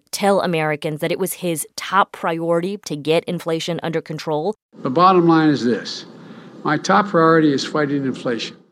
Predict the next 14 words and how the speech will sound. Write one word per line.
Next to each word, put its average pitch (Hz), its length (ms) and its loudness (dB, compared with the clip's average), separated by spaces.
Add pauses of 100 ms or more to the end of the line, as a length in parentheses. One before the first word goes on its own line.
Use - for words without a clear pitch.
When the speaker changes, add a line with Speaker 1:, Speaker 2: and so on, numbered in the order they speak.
(180)
Speaker 1:
But 208 140 2
then, 277 220 0
you 226 100 0
know, 185 120 0
in 220 260 2
June, 196 480 0 (120)
you 196 220 -4
saw 262 280 0
inflation 233 640 -2
really 220 320 -6
reach 196 380 -6
these 175 180 -6
historic 190 560 -2
levels. 165 480 -2